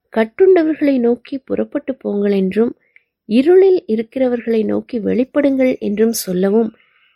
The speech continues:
நான் உம்மை காப்பாற்றி உம்மை ஜனங்களுக்கு உடன்படிக்கையாக ஏற்படுத்துவேன்." சமாதானத்தை கூறி நற்காரியங்களை சுவிசேஷமாய் அறிவித்து ரட்சிப்பை பிரசித்தப்படுத்தி,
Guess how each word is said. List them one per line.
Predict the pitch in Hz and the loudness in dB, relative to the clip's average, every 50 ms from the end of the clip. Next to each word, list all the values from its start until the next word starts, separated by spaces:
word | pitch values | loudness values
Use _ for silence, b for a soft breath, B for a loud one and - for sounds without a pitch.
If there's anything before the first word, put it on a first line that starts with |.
| _ - | _ -6
நான் | - 196 226 233 254 285 349 339 294 | -2 0 0 2 2 4 4 4 4
உம்மை | 240 214 202 208 208 202 _ | 2 2 2 0 -2 -2 _
காப்பாற்றி | - 196 190 196 - - 220 202 190 _ - 254 226 196 - - _ _ | -10 -10 -10 -10 -6 -4 -6 -6 -6 _ -6 -4 -4 -4 -4 -8 _ _
உம்மை | - 202 202 196 202 | -8 -4 -2 0 -2
ஜனங்களுக்கு | 190 - 202 202 202 233 262 269 277 269 262 - - 233 202 190 | -2 -2 -4 -2 -2 -2 -2 0 0 0 -2 -2 -2 -4 -2 -2
உடன்படிக்கையாக | 196 240 269 294 285 277 226 214 - - 202 196 196 190 196 - 247 214 190 185 | 0 0 0 0 0 -2 -2 -4 -6 -6 -6 -4 -4 -4 -4 -2 -2 0 0 -2
ஏற்படுத்துவேன்." | - _ - 190 185 - - 185 170 175 170 170 - _ _ _ _ _ _ _ _ _ _ _ _ _ _ _ _ _ _ _ _ _ _ _ _ _ _ | -4 _ -10 -12 -12 -10 -10 -4 -2 -2 -2 -2 -6 _ _ _ _ _ _ _ _ _ _ _ _ _ _ _ _ _ _ _ _ _ _ _ _ _ _
சமாதானத்தை | - - - 202 185 190 196 202 208 196 196 196 196 190 185 - 190 190 _ | -14 -6 -2 0 0 2 2 2 2 2 2 0 0 0 -2 -4 -8 -8 _
கூறி | - 202 208 220 269 285 269 - _ _ _ _ _ _ - | -2 -2 -2 0 0 -2 -4 -4 _ _ _ _ _ _ -2
நற்காரியங்களை | 180 202 233 269 - _ _ - 269 269 269 285 294 294 285 254 226 220 226 233 247 262 269 269 262 - - | 0 2 2 0 -2 _ _ -8 -6 -4 -2 0 0 0 0 0 0 0 0 0 0 0 0 -2 -4 -6 -4
சுவிசேஷமாய் | 226 220 262 294 - - - 302 302 294 - 269 254 254 262 269 285 277 _ | -4 -2 -2 -2 -2 -2 -2 -2 -2 -2 -4 -6 -4 -2 -2 -2 -4 -6 _
அறிவித்து | - 185 180 196 202 208 208 196 _ - 196 190 196 _ _ _ _ _ _ _ _ _ _ _ _ - | -8 -8 -4 -4 -2 -2 -2 -4 _ -4 -4 -4 -4 _ _ _ _ _ _ _ _ _ _ _ _ -2
ரட்சிப்பை | 196 214 240 _ - - 339 330 - 349 320 311 | -2 -2 -2 _ -4 -4 -4 -4 0 0 -2 -2
பிரசித்தப்படுத்தி, | - - 220 220 220 - - 320 - - 247 214 - 190 180 185 180 _ - 185 - - | -2 -4 -6 -6 -6 -4 -4 -4 -6 -6 -14 -10 -8 -6 -6 -6 -6 _ -8 -8 -8 -8